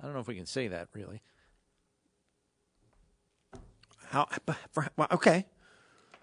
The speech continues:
Speaker 1: Things are gonna change
Speaker 2: I'm
Speaker 1: there
Speaker 2: just
Speaker 1: really
Speaker 2: saying.
Speaker 1: quick.
Speaker 2: I'm just
Speaker 1: Uh,
Speaker 2: saying.
Speaker 1: Kellen Moore's a rival.
Speaker 2: You can say what you want. It's awesome. It's awesome. He's got, uh, Justin Herbert to work with. He's gonna be. It's gonna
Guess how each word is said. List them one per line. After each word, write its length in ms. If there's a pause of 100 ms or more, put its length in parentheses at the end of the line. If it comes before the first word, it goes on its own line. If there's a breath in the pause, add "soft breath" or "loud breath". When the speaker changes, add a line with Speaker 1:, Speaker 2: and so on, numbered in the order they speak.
(440)
Speaker 1:
Things 260
are 80
gonna 160
change 320
Speaker 2:
I'm 100
Speaker 1:
there 100
Speaker 2:
just 120
Speaker 1:
really 60
Speaker 2:
saying. 200
Speaker 1:
quick. 220
Speaker 2:
I'm 120
just 200
Speaker 1:
Uh, 40
Speaker 2:
saying. 60
Speaker 1:
Kellen 220
Moore's 280
a 60
rival. 340
Speaker 2:
You 60
can 100
say 120
what 160
you 80
want. 200
It's 160
awesome. 380 (140)
It's 140
awesome. 280
He's 120
got, 280 (220)
uh, 140
Justin 320
Herbert 340
to 60
work 280
with. 180
He's 140
gonna 120
be. 120
It's 160
gonna 200